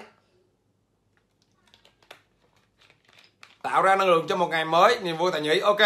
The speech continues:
chào bạn Bảo Phúc. Thì cái con người của chúng ta muốn gì? Muốn mạnh mẽ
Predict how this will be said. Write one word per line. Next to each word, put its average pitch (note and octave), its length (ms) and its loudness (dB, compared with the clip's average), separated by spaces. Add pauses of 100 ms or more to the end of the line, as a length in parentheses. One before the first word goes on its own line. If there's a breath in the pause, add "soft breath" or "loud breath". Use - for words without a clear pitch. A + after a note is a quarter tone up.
(180)
chào D#3 100 -2
bạn D3+ 180 -4
Bảo B2 240 -4
Phúc. - 300 -4 (440 soft breath)
Thì E3+ 120 -10
cái C4 100 -4
con C#4 160 2
người B3 220 6
của A#3+ 120 0
chúng C#4+ 180 -2
ta A#3+ 160 2
muốn B3+ 280 0
gì? A3 80 0 (1080)
Muốn A3 340 -4
mạnh F#3+ 200 -2
mẽ F#3+ 480 -2